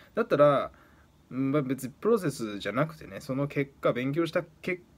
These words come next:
果、あー、このテストで百点取れました。っていうような語り方。「百点取れました。なぜなら、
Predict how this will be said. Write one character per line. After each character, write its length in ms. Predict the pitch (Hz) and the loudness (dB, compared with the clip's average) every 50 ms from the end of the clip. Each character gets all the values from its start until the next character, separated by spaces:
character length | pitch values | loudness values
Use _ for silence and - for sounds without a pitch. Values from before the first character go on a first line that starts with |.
| _ | _
果、 640 | - 262 254 220 - - - 101 110 113 113 110 107 | -2 0 2 2 2 0 -2 -4 -4 -2 -2 -2 -2
あ 40 | 107 | -2
ー、 20 | |
こ 100 | 113 123 | -2 -4
の 100 | 120 120 | -2 -2
テ 80 | 131 123 | -2 -4
ス 80 | - | -4
ト 60 | - 101 | -6 -10
で 60 | 101 | -8
百 220 | - 113 107 - | -10 -10 -12 -4
点 200 | - - 131 113 | 0 0 0 0
取 160 | - 107 104 104 | -2 -4 -4 -4
れ 40 | |
ま 140 | 104 104 104 | -4 -4 -6
し 140 | 98 - - | -6 -8 -6
た。 140 | - 107 101 | -6 -6 -6
っ 1200 | - - - _ _ _ _ _ - - - - - - - - - - - - - _ _ _ _ | -6 -8 -14 _ _ _ _ _ -20 -20 -20 -20 -20 -20 -20 -20 -20 -20 -20 -20 -20 _ _ _ _
て 80 | - 214 | 0 2
い 100 | 220 220 | 2 2
う 100 | 220 220 | 2 2
よ 140 | 214 208 202 | 4 4 2
う 40 | 156 | 2
な 140 | 120 104 | 0 -2
語 200 | - - - 117 | -4 -4 -4 -4
り 80 | 104 101 | -4 -4
方。 200 | 101 98 - 117 | -6 -8 -8 -8
「百 260 | - - 151 156 - | -6 -6 -6 -6 -2
点 160 | - 208 180 | -2 -2 0
取 120 | 143 139 131 | 0 2 2
れ 40 | 139 | 4
ま 140 | 139 151 | 4 4
し 60 | 151 - | 4 2
た。 80 | 123 | 2
な 160 | 120 156 190 | 2 2 2
ぜ 100 | 196 202 | 2 2
な 160 | 190 196 196 214 | 4 6 6 6
ら、 380 | 247 269 262 139 90 - - | 6 4 2 0 -2 -6 -12